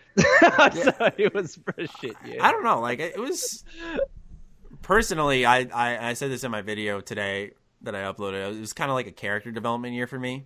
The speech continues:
Speaker 2: I learned a lot about myself. I said that in twenty fifteen too, but, like,
Speaker 1: Well, there's differently. I mean, I mean, in,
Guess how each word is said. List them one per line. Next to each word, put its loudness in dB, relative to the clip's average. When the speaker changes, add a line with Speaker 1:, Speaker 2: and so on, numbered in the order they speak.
Speaker 2:
I -6
learned -8
a -6
lot -4
about -8
myself. -10
I -8
said -8
that -6
in -14
twenty -14
fifteen -16
too, -10
but, -10
like, 0
Speaker 1:
Well, 12
there's 8
differently. 6
I 4
mean, 6
I 6
mean, 6
in, -2